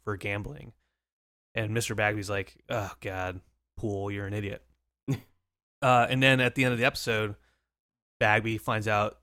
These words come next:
Speaker 1: no, that, that dude was arrested for li-, gambling with company funds. Uh, so he's offered a job back, and so I was like, "Oh, I guess it wasn't blackmail." Why did I feel like it was blackmail? And then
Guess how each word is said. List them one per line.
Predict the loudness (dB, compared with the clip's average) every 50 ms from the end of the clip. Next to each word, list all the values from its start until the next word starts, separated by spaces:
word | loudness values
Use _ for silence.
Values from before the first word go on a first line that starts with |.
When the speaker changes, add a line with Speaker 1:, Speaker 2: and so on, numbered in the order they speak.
| _
Speaker 1:
no, | 4 6 6 6 6
that, | 4 0 0 0 -4 _ _
that | -2 -2 -2 0
dude | -2 -2 -2 -4 -6 -10 _ _ _ _ -4
was | -2 -2 -2 -2 -4 -8 -8 -6
arrested | -2 0 0 -2 -2 -4 -10 -12
for | -8 -6 -4 -4 -4
li-, | -6 -10 _ _ _ _
gambling | -4 -2 -2 -2 -2 -4 -6 -6 -6 -8 -8 -6
with | -6 -4 -4 -4 -4 -6 -10 _
company | -6 -6 -6 -4 -6 -12
funds. | -10 -4 -4 -4 -4 -4 -8 -18 -20 _ _ _ _ _ _ _ _ _ _ _ _ _ _ _ _ _ 2
Uh, | 4 4 4
so | 6 6 6 8 8
he's | 8 6 8
offered | 8 8 8 6 2 2 0
a | 0
job | 2 6 6 6 6 6
back, | 2 0 0 -2
and | -6 -2
so | 0 0
I | 2
was | 2
like, | 2 0 -2 0
"Oh, | 2 4 6 6 6 4 2 -4 -10 _
I | -2
guess | -2 -2 0 0
it | 0
wasn't | 0 0 0 -2 -4 -2
blackmail." | -4 -4 -4 -6 -8 -8 -10 -8 -8 -10 -10 -14 -16 _ _ _ _ _
Why | -6 -4
did | -2 -2
I | -2 -4
feel | -4 -4 -4
like | -4 -4 -4
it | -6
was | -8 -6
blackmail? | -4 -4 -4 -4 -4 -6 -6 -8 -6 -6 -8 -12 _ _ _ _ _ _ _ _ _ _ _ _
And | 0 2 4 4 6
then | 6 8 8 8 6 6 4 0 -2 -4